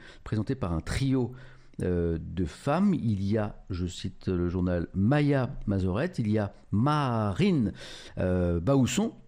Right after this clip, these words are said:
il y a Marie Misset. Je vous en parle pas du tout parce que je suis, euh, l'un des invités <laughs> tout à l'heure à dix-sept heures de, de cette première émission. Je m'étais pas rendu compte que c'était leur première émission. Alors je suis un petit peu inquiet parce que,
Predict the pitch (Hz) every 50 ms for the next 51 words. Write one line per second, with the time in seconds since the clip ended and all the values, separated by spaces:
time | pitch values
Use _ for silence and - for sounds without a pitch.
0 | - - 135 123 110 107 113 113 - - 92 98 127 143 135 131 131 127 - -
1 | 107 98 - - 127 160 233 - - - - - - - - - - - - -
2 | - - - - - - 92 101 107 95 - 113 113 - 160 147 139 143 131 131
3 | 151 156 135 113 107 - - 104 95 101 95 92 - - 120 107 98 90 82 82
4 | 82 - - - - - - - - 98 110 117 110 107 95 104 104 98 - -
5 | - - 107 - - - - - - - - - - - - - 101 101 110 107
6 | 95 92 87 98 - - 107 98 - 117 104 98 - - - - - - - -
7 | - 107 110 110 107 107 104 92 92 90 - 113 101 - - 170 160 156 139 127
8 | 120 110 98 95 - 190 160 110 95 95 - 120 101 95 87 87 - 110 107 -
9 | 98 - - 95 82 - - - 90 87 82 80 80 78 - - 139 123 113 -
10 | 107 92 87 - - - 113 92 87 - 147 147 - 90 - - - 131 131